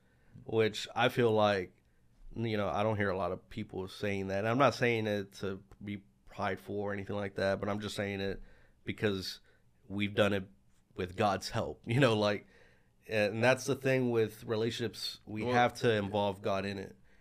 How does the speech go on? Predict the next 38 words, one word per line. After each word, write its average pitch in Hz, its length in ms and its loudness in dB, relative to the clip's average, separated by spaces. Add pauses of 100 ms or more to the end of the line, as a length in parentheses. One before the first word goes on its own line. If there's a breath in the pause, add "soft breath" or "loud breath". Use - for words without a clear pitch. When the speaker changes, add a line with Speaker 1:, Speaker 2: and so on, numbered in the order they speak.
(160 soft breath)
Speaker 1:
It's 104 180 -8
a 104 160 0 (140)
three, 117 300 -4
you 110 120 -6
know, 101 240 -4 (480 soft breath)
uh, 101 100 -4
what 104 200 -2
do 104 60 -2
they 101 80 -4
say? 101 240 -6
A 98 100 -4
cord 107 320 -2
of 101 100 -4
three 104 200 -10
strands 95 600 -8
is 95 100 -14
hard 98 180 -6
to 95 40 -12
break 98 280 -6
or 98 80 -8
something 104 240 -8
like 98 180 -6
that. 98 240 -2
And 95 160 -6
that 95 160 -6
third 98 200 -10
strand 90 260 -12
is - 100 -14
God. 95 380 -10 (420 loud breath)
Uh, 104 220 6
but, 107 320 4 (520 soft breath)
um, 104 440 4 (1200)
you 131 140 4
have 127 240 2
to 120 100 -2
involve 101 380 0
God 95 400 -2 (260)
in, 98 240 -8